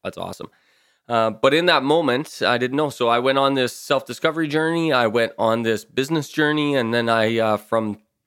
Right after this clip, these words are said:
uh, two thousand and four, yeah, two thousand four to today,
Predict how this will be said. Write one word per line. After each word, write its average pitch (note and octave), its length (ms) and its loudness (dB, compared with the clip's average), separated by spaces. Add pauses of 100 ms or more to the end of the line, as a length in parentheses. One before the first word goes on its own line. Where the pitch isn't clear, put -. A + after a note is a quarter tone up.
uh, G2+ 320 -10
two B2+ 120 -20
thousand A2 440 -8
and G2+ 240 -6 (1500)
four, A2+ 560 -4 (260)
yeah, G#2 220 -8
two - 120 -20
thousand A2+ 300 -4
four B2 380 -2
to A#2 180 -12
today, G#2+ 540 -2